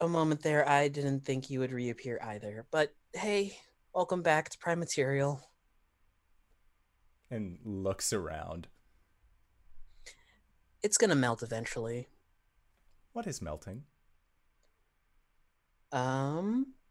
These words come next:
Speaker 1: he's going to pick up some snow. Could I use thaumaturgy to heat my hand to make it melt?
Speaker 2: I'll say yeah.
Speaker 1: <clears throat> And
Speaker 2: And
Speaker 1: I'll show him.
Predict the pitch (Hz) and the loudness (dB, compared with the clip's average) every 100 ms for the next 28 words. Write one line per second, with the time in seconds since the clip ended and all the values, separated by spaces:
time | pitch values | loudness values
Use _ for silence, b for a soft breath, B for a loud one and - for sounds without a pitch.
0 | - - _ - - 180 180 156 165 165 | -8 -8 _ -20 -10 -6 -6 4 4 4
1 | 165 - 165 165 165 165 165 165 165 _ | 0 -2 -2 -2 -2 -4 -4 -6 -8 _
2 | - 196 190 - 170 156 - 123 123 175 | -12 -8 -6 -6 -6 -4 -2 0 2 0
3 | 214 - - - - - _ - - - | -2 -14 -20 -20 -20 -20 _ -20 -20 -20
4 | - - - 143 151 170 147 151 170 - | -16 -4 0 4 6 6 6 2 2 4
5 | 127 135 160 - 160 160 165 156 127 110 | 6 6 4 0 0 0 -2 -4 -4 -4
6 | - 156 131 127 127 131 151 175 185 185 | -6 -6 -2 -2 0 0 0 -2 -4 -6
7 | 180 - 160 147 139 143 139 147 - - | -10 -6 0 2 4 2 4 2 0 -6
8 | - - - - 381 - 196 92 78 73 | -8 -16 -12 -4 -2 -2 -2 -2 -4 -6
9 | - - - _ _ _ _ _ _ _ | -10 -18 -20 _ _ _ _ _ _ _
10 | _ _ _ _ _ _ - - - - | _ _ _ _ _ _ -20 -20 -8 6
11 | 107 104 117 120 120 120 - 107 110 113 | 8 10 6 4 4 2 -2 -4 -4 -6
12 | 131 | -10